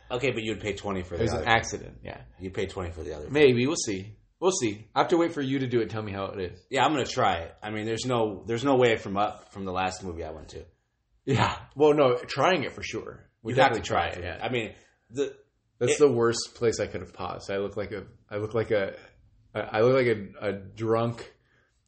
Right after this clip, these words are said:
Speaker 2: transvestite that's in male clothes.
Speaker 1: It's, eh, I mean,
Speaker 2: Like, when you just pause random things, what do I look like?
Speaker 1: you look like you ha-, weigh a hundred forty pounds and you're, you're,
Speaker 2: <laughs>
Speaker 1: you're, you're, like, in a clinic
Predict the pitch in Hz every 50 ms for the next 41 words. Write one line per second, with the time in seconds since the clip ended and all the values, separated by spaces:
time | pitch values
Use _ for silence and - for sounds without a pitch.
0 | _ _ - - 113 110 101 90 98 107 110 110 107 - - 107 98 95 92 -
1 | 101 90 - - 101 92 92 90 87 - - - - - 104 95 95 95 98 98
2 | 92 90 92 - - 85 76 - - - - _ _ _ _ _ _ _ _ _
3 | _ _ _ _ _ _ _ _ _ _ _ _ _ _ 113 110 107 120 113 110
4 | 123 135 143 156 165 170 170 160 151 151 151 151 151 147 143 139 131 127 - 123
5 | - - - _ _ _ _ _ _ _ _ 127 127 127 151 147 151 151 143 151
6 | 160 131 - - - 127 127 123 127 131 123 127 127 123 123 127 123 113 123 131
7 | 131 123 143 151 147 131 123 123 - - 87 92 92 - - - _ _ _ _
8 | _ _ _ _ _ - 92 92 90 - 120 120 123 120 120 113 110 113 113 107
9 | 107 113 107 95 95 107 110 107 98 104 107 104 95 90 - 104 101 98 101 107
10 | 104 101 101 92 92 92 92 92 87 85 - - 85 87 87 87 85 82 82 -
11 | - - 214 196 208 - 226 202 - - 196 190 175 110 104 104 101 101 95 -
12 | 104 95 95 95 - - 110 104 98 92 - _ _